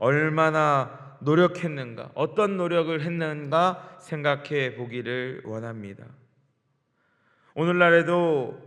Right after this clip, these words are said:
하나님의 기쁨이 되기 위하여 살아가는 데에 많은 시련과 핍박이 있습니다. 복음을 전하기가 갈수록 어려워집니다.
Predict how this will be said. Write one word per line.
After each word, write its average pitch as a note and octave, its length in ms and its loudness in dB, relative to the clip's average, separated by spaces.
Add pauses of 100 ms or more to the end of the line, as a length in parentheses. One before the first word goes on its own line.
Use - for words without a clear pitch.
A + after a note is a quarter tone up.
(340)
하나님의 G3 540 2
기쁨이 F3 480 -8
되기 E3 340 -6
위하여 D3+ 320 0
살아가는 D3 640 -4
데에 C#3 640 -6 (200)
많은 F3 640 -2
시련과 E3 840 0
핍박이 D#3 840 -4
있습니다. B2 640 -8 (1120)
복음을 F#3+ 580 2
전하기가 E3 1200 0
갈수록 D#3+ 1000 -2
어려워집니다. B2 1080 -4